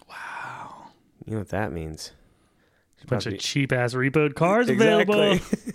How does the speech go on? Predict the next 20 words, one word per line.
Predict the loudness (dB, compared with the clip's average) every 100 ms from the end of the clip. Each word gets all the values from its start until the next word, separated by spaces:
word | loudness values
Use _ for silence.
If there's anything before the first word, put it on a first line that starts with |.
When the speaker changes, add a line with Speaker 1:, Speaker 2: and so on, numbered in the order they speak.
| -2
Speaker 1:
available. | 0 -2 -4 _ _
<laughs> | -20 -20 -18
Hell | 0 4 4 4
yeah. | 2 0 -2
Speaker 2:
<laughs> | -2 -4 -4 -10 -16 -20 -20 _ _ _ -20 _ _ -14 -12 -18 -18 -20 -10 -2
Uh, | 0 0 0
Under | 0 2 0
Armour | 0 0 0 0
inventory | -2 -2 -4 -2 -2 0
reduction | -2 -2 -4 -4 -4 -4 -8 _ -6
leaves | -2 -2 -4
the | -6
brand | -4 -4 -2 -2 -4 -8
in | -10 -10
a | -10 -10
stronger | -12 -8 -6 -4 -4 -6
position. | -6 -10 -8 -8 -8 -10 -14 -20 _ _ _ _ _ _ _ _ _ _ _ _ _ _ _ _ _ _ _ _ _ _ _ _ -6
Uh, |
Speaker 1:
Uh, | -4 -2 0 0 -2 -4 -10 -18 -20 -20 -8
how? | -2 -2 -2